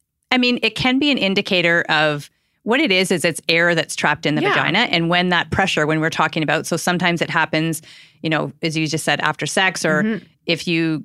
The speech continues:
Speaker 1: move in bed or you try to get up out of bed, that can create intra-abdominal pressure.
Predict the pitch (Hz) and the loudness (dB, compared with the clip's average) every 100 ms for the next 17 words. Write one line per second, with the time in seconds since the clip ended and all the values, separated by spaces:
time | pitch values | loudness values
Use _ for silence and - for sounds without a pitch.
0 | - 180 185 180 180 170 180 165 165 165 | -6 -2 2 2 2 2 0 2 2 2
1 | 165 156 156 143 170 156 156 160 165 165 | 2 0 -2 -2 0 0 2 2 2 2
2 | 160 151 151 151 156 - 160 170 190 202 | 0 0 0 0 -2 -2 -2 0 0 0
3 | 208 - 175 170 175 180 175 180 175 160 | 0 0 0 2 2 0 -4 0 0 2
4 | 160 156 156 147 139 139 143 220 | 0 0 0 -2 -2 -2 -2 -2